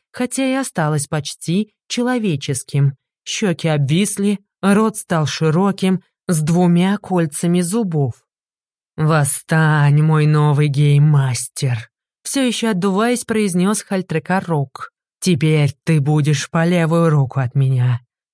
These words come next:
«А почему не по правую?» прочвакал Гриша. «Ты чем недоволен, фурункул ходячий?» «Я... я всем доволен, господин», ощупал себя Гриша.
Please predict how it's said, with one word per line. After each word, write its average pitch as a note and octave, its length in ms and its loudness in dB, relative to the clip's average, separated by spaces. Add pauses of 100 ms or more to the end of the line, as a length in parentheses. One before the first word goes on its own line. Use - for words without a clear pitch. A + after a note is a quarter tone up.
«А E3+ 280 2
почему G3+ 420 -2
не G3 140 0
по E3 160 -2
правую?» G3+ 720 0 (140)
прочвакал F3+ 1000 -2
Гриша. C#3 720 -2 (400)
«Ты E3 300 2
чем E3+ 360 0
недоволен, E3+ 880 2
фурункул D3 720 2
ходячий?» C#3+ 840 0 (540)
«Я... A3+ 400 0
я A#3+ 300 0
всем A3+ 320 0
доволен, D#3+ 460 2
господин», C#3+ 600 -2 (260)
ощупал D#3 460 -2
себя D3+ 320 -2
Гриша. C#3+ 520 0